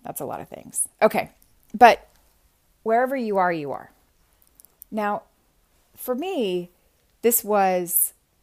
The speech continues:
you, you got forced into pr-, staying somewhere, s-, being still, being inside your house, inside your space.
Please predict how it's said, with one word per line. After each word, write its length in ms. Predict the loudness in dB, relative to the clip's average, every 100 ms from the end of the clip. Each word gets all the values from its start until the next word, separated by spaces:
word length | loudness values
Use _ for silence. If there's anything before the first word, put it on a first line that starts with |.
| _ _ _ _
you, 320 | -8 -6 -6 -10 _ _ _ _ _ _ _ _ _
you 220 | -10 -4 2
got 380 | 2 2 -2
forced 460 | 0 2 0 -4 -10 -10
into 800 | -8 -8 -8 -6 -4 -6 -8 -14 _ _ _ _ _ _ _ -20 -20 _ -20 -20 -12
pr-, 160 | -8 -8 -12 -18 -8
staying 540 | 0 6 6 6 -2
somewhere, 440 | -2 -4 -8 -12 -8
s-, 320 | -4 -2 -4
being 320 | -4 -6 -4
still, 560 | -4 -2 2 2 0 -4
being 560 | -6 -6 -8 -10 -14 -18 _ _ _ -4
inside 480 | -2 0 0 -2
your 200 | -4 -6
house, 380 | -6 -10 -10 -12
inside 680 | -8 -6 -2 -2 -2 -6 -10
your 140 | -12 -10
space. 640 | -8 -8 -10 -6 -4